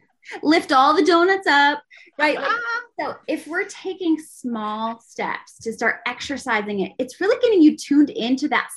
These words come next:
Speaker 1: subtlety and, and listening to it. And I think that's why it's almost really important to listen to it on these small things, because then it's gonna become more of a habit to, to, like, stop and say, "Oh, what feels good?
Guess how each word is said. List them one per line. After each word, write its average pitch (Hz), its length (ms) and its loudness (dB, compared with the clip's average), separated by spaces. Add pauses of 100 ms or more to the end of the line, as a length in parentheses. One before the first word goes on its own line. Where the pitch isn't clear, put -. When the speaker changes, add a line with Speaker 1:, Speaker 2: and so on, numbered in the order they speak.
Speaker 1:
subtlety 302 540 -2 (680)
and, 262 180 -4
and 262 160 2
listening 330 460 0
to 381 160 -4
it. 415 100 0
And - 80 0
I 330 80 4
think 415 160 -6
that's 622 160 -6
why 466 220 -2
it's 302 100 -6
almost 427 500 -4
really 294 320 0
important 240 440 -2
to 247 80 -6
listen 294 400 -4
to 302 140 -2
it - 80 -4
on 208 160 -4
these 214 260 -8
small 190 440 -4
things, 160 380 -8 (340)
because 294 280 0
then 311 140 4
it's - 120 0
gonna 339 140 4
become 285 260 0
more 202 120 -2
of 190 60 -6
a - 280 -8
habit 269 360 -6
to, - 140 -18 (140)
to, 233 120 -4
like, 202 160 -4
stop 202 380 -4
and 226 160 -4
say, 214 320 -8
"Oh, 285 380 -8
what 269 200 -12
feels 415 300 -10
good? 294 240 -8